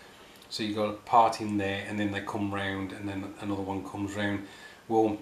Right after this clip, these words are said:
there were two parts that were complete semicircles with just a, a slot for the machine gun to fit in.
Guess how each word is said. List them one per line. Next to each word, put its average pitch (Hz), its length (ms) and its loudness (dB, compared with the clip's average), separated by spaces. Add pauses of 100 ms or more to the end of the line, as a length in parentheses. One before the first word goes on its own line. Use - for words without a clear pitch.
(120)
there 113 80 -2
were 110 140 -2
two 127 320 -2
parts - 800 2
that 110 120 -6
were 107 280 2
complete 104 500 -6
semicircles 107 840 -4
with 104 180 -4
just 104 300 -6
a, 107 140 -8
a 95 40 -4
slot - 380 -2
for 110 80 -6
the 107 80 -2
machine 104 380 -2
gun 107 120 -2
to 101 80 -6
fit - 260 -12
in. 104 200 -4